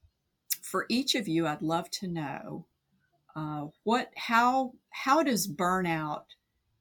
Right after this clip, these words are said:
manifest for each one of you all? What does it feel like to you? What does it look like for each one of you?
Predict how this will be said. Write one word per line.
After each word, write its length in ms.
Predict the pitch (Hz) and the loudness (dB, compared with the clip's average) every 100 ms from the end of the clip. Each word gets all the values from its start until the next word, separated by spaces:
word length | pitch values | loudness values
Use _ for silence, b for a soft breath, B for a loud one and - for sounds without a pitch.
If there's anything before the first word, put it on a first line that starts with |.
| - | -4
manifest 840 | 175 165 165 - 160 160 - - | 0 0 -2 -2 -2 0 -2 -4
for 220 | - 156 | -8 -8
each 360 | - 156 - - | -4 -4 -4 -6
one 200 | 156 147 | -4 -4
of 160 | 143 143 | -6 -4
you 260 | 147 143 | -4 -4
all? 360 | - - - - - | -8 -10 -12 -14 -4
What 320 | 190 202 208 | 0 0 0
does 300 | 190 175 156 | -2 -2 -2
it 400 | 170 160 - - _ _ _ _ _ | -2 -4 -6 -16 _ _ _ _ _
feel 400 | - 220 202 190 | -2 4 6 6
like 400 | 165 143 156 - | 2 -2 -6 -10
to 140 | - 147 | -10 -8
you? 420 | 139 139 131 143 | -6 -8 -10 -10
What 160 | 175 180 | -8 -4
does 200 | 185 156 | -4 -6
it 120 | - | -6
look 260 | 156 151 - | -6 -8 -10
like 260 | 135 - | -12 -12
for 160 | - - | -16 -12
each 280 | 147 - - | -10 -10 -10
one 160 | 147 | -10
of 160 | 143 135 | -10 -12
you? 280 | 131 147 | -12 -12